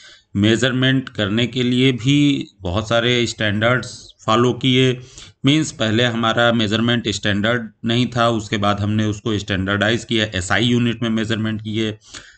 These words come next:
फिर मेजरमेंट करने के तरीके भी देखे कि कैसे हम करेक्ट मेजरमेंट करते हैं। ओके, तो इस तरीके से हम मेजरमेंट के बारे में जान चुके हैं। ये जो कर्व्ड लाइन का मेजरमेंट है, ये थ्रेड के through आपने किया।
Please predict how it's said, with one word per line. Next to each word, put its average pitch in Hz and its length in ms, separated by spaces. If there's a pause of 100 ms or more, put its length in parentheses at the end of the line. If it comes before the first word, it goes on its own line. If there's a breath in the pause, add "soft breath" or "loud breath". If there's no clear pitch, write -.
(140 loud breath)
फिर 147 200
मेजरमेंट 127 580
करने 120 280
के 127 180
तरीके 104 460
भी 131 140
देखे 123 340
कि 123 140
कैसे 101 360
हम 135 200
करेक्ट 107 380
मेजरमेंट 104 540
करते 101 260
हैं। 92 280 (460 loud breath)
ओके, 143 360
तो 147 380 (120)
इस 123 180
तरीके 127 360
से 135 160
हम 143 220
मेजरमेंट 107 540
के 120 100
बारे 110 240
में 160 320
जान 98 240
चुके 87 200
हैं। 85 160 (440 loud breath)
ये 120 100
जो 127 140
कर्व्ड 139 340
लाइन 139 260
का 139 120
मेजरमेंट 135 560
है, 139 220
ये 123 180
थ्रेड 107 320
के 131 140
through 131 240
आपने 131 280
किया। 139 340